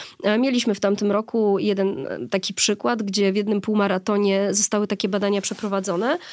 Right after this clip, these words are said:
E, zwycięzca, e, został, jakby udowodniono mu, że faktycznie brał ten doping i zwyciężył w półmaratonie na dopingu.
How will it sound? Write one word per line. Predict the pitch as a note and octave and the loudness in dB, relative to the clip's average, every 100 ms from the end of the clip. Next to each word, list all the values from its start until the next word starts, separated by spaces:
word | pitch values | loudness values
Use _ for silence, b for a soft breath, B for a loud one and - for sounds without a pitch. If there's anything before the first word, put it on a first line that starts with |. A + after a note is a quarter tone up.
| B - | B -4
E, | A3+ A3 | 0 2
zwycięzca, | G3+ A3+ A#3+ A3+ - G#3 G3 G3 - | 0 0 2 2 0 0 0 0 -2
e, | G#3 G#3 G3+ G3+ | -2 0 0 0
został, | A#3 - F3+ F3 - - _ _ _ - | 0 2 0 -2 -8 -20 _ _ _ -2
jakby | G3+ G3 | 2 2
udowodniono | G#3+ G#3 G#3 A#3 G3 | 2 2 2 2 4
mu, | E3 | 2
że | F#3+ | 0
faktycznie | G3+ F#3+ G#3+ - G3 | -2 -4 -2 0 2
brał | F#3+ A3+ | 2 0
ten | A3+ F#3+ | 2 0
doping | F#3 F#3+ F#3+ - | 2 0 0 2
i | G3 | 0
zwyciężył | G3 F#3+ A3 G#3 G3+ | 2 2 2 2 0
w | |
półmaratonie | - G#3 G3+ F#3 F#3+ G#3 | -2 0 2 2 0 2
na | G3 | 2
dopingu. | G3 F#3+ F3+ E3 A#3 | 2 0 2 2 2